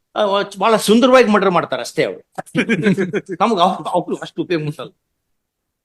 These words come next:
Speaker 1: ಈಗ ನೋಡಿ, ಎಲ್ಲ ಕಡೆ, because I go on keeping, I, I, I, I, I go to many institutions,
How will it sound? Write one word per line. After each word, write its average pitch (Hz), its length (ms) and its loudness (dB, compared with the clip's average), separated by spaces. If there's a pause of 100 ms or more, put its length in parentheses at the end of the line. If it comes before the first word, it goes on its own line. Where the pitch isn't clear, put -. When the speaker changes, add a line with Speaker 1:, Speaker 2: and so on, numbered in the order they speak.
(180)
Speaker 1:
ಈಗ 170 140 0
ನೋಡಿ, 151 360 -6 (220)
ಎಲ್ಲ 170 280 -2
ಕಡೆ, 165 440 -4
because 143 240 -4
I 131 260 -6
go 127 280 -4
on 139 100 -6
keeping, 123 500 -6
I, 127 100 -4
I, 123 260 -6
I, 120 340 -6 (200)
I, 123 180 -6 (220)
I 117 280 -8
go 123 200 -10
to 117 80 -12
many 123 240 -12 (340)
institutions, 120 800 -14